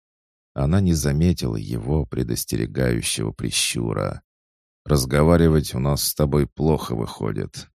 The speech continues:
«Ты не пытался». «Разговор — это диалог. Он происходит как минимум между двумя людьми». «Естественно. Правильно ты заметил, Рома, происходит.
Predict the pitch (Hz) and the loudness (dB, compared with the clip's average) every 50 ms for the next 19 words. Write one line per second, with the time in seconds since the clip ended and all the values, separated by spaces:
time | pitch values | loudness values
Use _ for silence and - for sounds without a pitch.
0 | _ _ _ _ _ _ _ - - 95 104 107 107 104 - 104 110 - - 110 | _ _ _ _ _ _ _ -4 0 2 4 4 4 2 4 2 0 2 4 6
1 | 104 92 80 - - - 65 60 53 - - - _ _ _ _ _ _ _ _ | 6 6 6 4 0 -2 -2 -2 -4 -6 -10 -14 _ _ _ _ _ _ _ _
2 | _ - 73 65 58 64 67 69 67 71 78 85 87 82 76 71 67 _ _ - | _ -2 -2 -2 -2 -4 -2 -2 0 2 2 4 4 4 2 0 -6 _ _ -6
3 | 73 - - 69 64 57 - 71 69 71 73 76 73 71 65 57 - - _ - | -6 -4 -2 -6 -4 -2 0 2 2 2 2 2 2 2 0 0 -2 -6 _ -20
4 | - _ _ _ _ _ _ _ _ _ _ _ - 82 87 85 80 - 76 78 | -20 _ _ _ _ _ _ _ _ _ _ _ 2 2 2 4 2 2 2 2
5 | 73 - - - - 85 92 87 80 80 - - - - 71 - - - 82 90 | 2 2 0 -2 2 2 2 4 4 2 -2 -2 -8 -4 -4 -4 -4 -2 0 2
6 | 92 90 87 85 80 80 80 78 - - 73 78 80 76 67 64 78 67 69 69 | 4 4 4 4 4 4 2 2 0 0 2 2 2 2 2 0 -4 -4 -4 -4
7 | 80 82 80 80 82 82 78 67 62 60 - - 64 64 60 58 57 - - _ | -2 0 2 4 4 4 4 4 2 -2 -4 -6 -6 -4 -4 -4 -4 -6 -8 _
8 | _ _ _ _ _ _ _ _ _ - 98 113 - - - - 107 101 90 - | _ _ _ _ _ _ _ _ _ -4 -2 0 0 0 2 4 4 4 4 4
9 | - - 78 73 69 65 62 55 53 - _ _ _ _ _ - - 113 120 117 | 2 0 0 0 0 0 -2 -4 -6 -8 _ _ _ _ _ 0 4 6 8 8
10 | 113 117 110 110 104 92 - 98 95 87 101 98 95 90 82 73 - 76 73 73 | 8 8 6 4 2 2 2 2 2 4 4 4 6 4 4 2 2 0 2 2
11 | 78 71 69 60 62 62 58 - - - 80 82 78 - - - - - 82 76 | 2 2 0 0 -2 -4 -6 -6 -6 -2 0 0 0 0 -2 -4 -2 0 2 2
12 | 73 71 69 60 - - | 2 2 0 -4 -6 -10